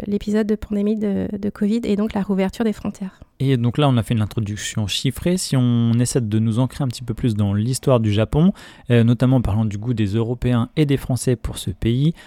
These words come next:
Speaker 2: on pourrait dire, euh, Marjorie, que ça remonte à peu près à la fin du dix-neuvième siècle, là où on s'ouvrait un peu tout juste, euh, au commerce étranger et, euh, aux exportations, notamment avec, euh, la céramique, les estampes, le textile, après les années mille huit cent cinquante-quatre.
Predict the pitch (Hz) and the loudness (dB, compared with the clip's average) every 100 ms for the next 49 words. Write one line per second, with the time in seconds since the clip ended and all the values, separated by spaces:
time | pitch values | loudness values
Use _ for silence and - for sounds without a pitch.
0 | - - 117 110 107 101 101 107 139 107 | -14 -2 2 2 -2 -2 -2 0 0 0
1 | 101 101 90 123 - 101 104 113 123 101 | 0 -2 -2 -4 -2 -4 -2 -4 -4 -8
2 | - 131 110 98 - 131 127 104 101 101 | -6 -2 -2 -4 -4 -2 -2 -4 -10 -4
3 | 127 127 104 104 98 - 165 127 104 - | -2 0 0 -2 -2 0 0 0 -4 -4
4 | 113 120 139 - - 135 143 - 113 107 | 0 2 2 0 -2 -2 -2 -2 -2 0
5 | 104 101 101 - 104 113 113 - 104 - | -2 -4 -6 -6 -4 -2 -2 -4 -8 -6
6 | 101 113 - 107 98 101 - - 117 117 | -6 -6 -4 -2 -2 -2 -4 -2 0 0
7 | 117 - - 123 - 104 101 123 - 104 | -2 -6 -6 -8 -6 -6 -4 -4 -2 -2
8 | 101 98 98 104 104 - 107 - - 131 | -2 -4 -4 -4 -4 -6 -8 -8 -4 -2
9 | 143 - - - - 110 107 101 113 120 | -4 -6 -20 -14 -6 -4 -2 -2 0 0
10 | 101 110 - 101 101 110 95 92 117 120 | 0 -2 -2 -4 -4 -4 -4 -2 -2 -2
11 | 113 98 92 - 123 127 127 110 117 - | -2 -2 -4 0 0 2 0 -2 -4 -6
12 | - 147 139 - - - 104 107 123 113 | 0 2 2 -4 -20 -8 -4 0 0 0
13 | 101 117 123 113 107 123 - 110 104 98 | 0 0 0 -2 -4 -6 -6 -6 -6 -8
14 | - - | -12 -16